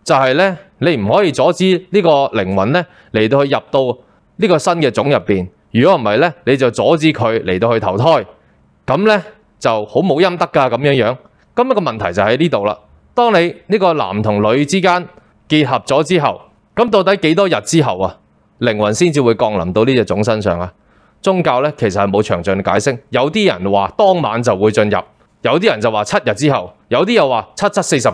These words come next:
九日之後。其實呢啲全部都係模糊位，模糊位嘅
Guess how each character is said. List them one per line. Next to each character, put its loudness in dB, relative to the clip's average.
九 0
日 2
之 -2
後。 -6
其 0
實 -2
呢 0
啲 -2
全 -4
部 -2
都 0
係 0
模 -4
糊 -4
位， -2
模 -2
糊 -2
位 -2
嘅 0